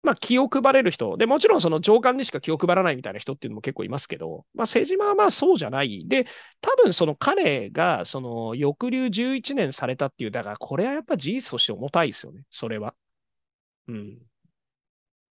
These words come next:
ら彼にとっての遅い戦後の始まりはですね、その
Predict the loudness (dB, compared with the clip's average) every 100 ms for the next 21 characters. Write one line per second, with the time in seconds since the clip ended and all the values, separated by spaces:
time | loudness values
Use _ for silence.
0 | _ _ _ _ _ _ _ -6 -2 4
1 | 6 6 4 2 0 0 0 -2 0 0
2 | 0 0 0 2 0 0 -2 -4 -4 0
3 | 0 -2 -8 -12 -8 -6 -4 -4 -6